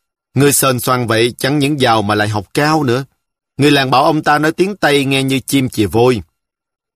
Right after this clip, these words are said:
Cò mi ở làng và quan quận ghi đi người Tây mà nói tiếng Tây không đúng luật lệ bằng ông ta.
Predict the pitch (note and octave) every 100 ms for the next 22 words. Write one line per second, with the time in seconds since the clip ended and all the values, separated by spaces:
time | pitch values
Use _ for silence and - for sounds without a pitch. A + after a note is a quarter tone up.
0 | _ _ _ _ _ - C#3 C3+ E3+ F3
1 | - C3 B2 A2+ G2 E2 _ - A#2+ A#2
2 | A2+ - C#3+ C#3+ A#2 G#2 G#2+ C3 C3 A#2+
3 | G#2+ - C3 C3 A2 G#2 G2 A#2+ E3 F3
4 | C#3 B2 A#2 A2+ B2+ C3 F#3 F#3 G#2+ -
5 | G#2 G2 F#2 F#2+ A2 G2 G2+ G#2 A2+ G#2+